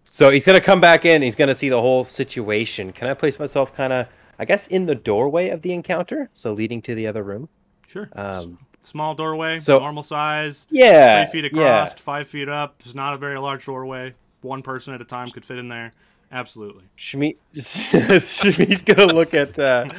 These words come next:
Speaker 1: look at Carwin when he steps into the doorway, and Shmi's gonna be like,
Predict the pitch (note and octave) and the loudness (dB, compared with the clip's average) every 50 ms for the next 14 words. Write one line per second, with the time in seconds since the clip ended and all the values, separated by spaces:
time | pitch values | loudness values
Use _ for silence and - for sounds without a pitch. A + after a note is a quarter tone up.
0 | G#3+ G#3+ F3 D#3 C#3 D#3 F#3 F3+ D3+ - D3+ C#3 D3+ D3 C#3 B2+ A#2+ A#2+ A#2+ A2+ | -14 -12 -8 0 4 4 4 4 4 4 4 6 6 6 4 2 0 -2 -2 0
1 | - C#3+ C3+ - - C#3+ C#3+ C3+ C3+ C#3 B2+ B2 A2+ - A#2 A2+ B2 B2+ B2 A2 | 2 2 2 2 2 0 0 2 2 0 0 0 0 0 0 2 2 2 2 2
2 | G#2 G#2 - - - - - - _ - A#2+ A#2+ - - - C3 B2+ A#2 C3 C3 | 0 -2 -4 -10 -20 -20 -20 -16 _ -8 -8 -8 -8 -8 -4 -4 -4 -2 -2 -2
3 | B2 C3 B2+ B2+ B2+ | 0 2 0 0 -2